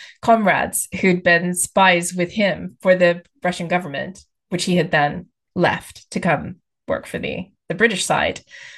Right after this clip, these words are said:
And that was their revenge. So they killed him with radiation, um, and he died very slowly and very brutally. And that happened in a hotel where I'd had lunch just, what, two weeks before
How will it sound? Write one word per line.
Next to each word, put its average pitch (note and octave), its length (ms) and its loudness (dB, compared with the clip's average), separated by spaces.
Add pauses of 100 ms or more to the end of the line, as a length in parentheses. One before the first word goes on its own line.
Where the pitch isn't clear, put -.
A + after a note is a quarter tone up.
(380)
And G#3+ 100 4
that G#3+ 120 4
was G3+ 140 0
their F3 360 4
revenge. F3+ 580 0
So E3+ 140 -4
they F3+ 140 2
killed G3 280 0
him F3 180 -4
with D#3+ 220 -8
radiation, F3 720 -4 (520)
um, E3 280 2
and E3+ 140 0
he F#3+ 80 0
died E3 260 2
very D#3+ 180 -6
slowly - 520 -8 (180)
and F3 120 4
very E3+ 200 6
brutally. F3+ 680 -4 (200)
And G#3+ 100 2
that - 180 2
happened E3 360 0
in E3+ 80 2
a E3+ 60 2
hotel E3 340 2
where D#3 100 0
I'd F#3 160 0
had G3 200 -4
lunch D#3 340 -6
just, - 280 -12
what, - 260 -2 (100)
two G#3+ 160 -4
weeks G#3 240 -2
before A#3+ 500 2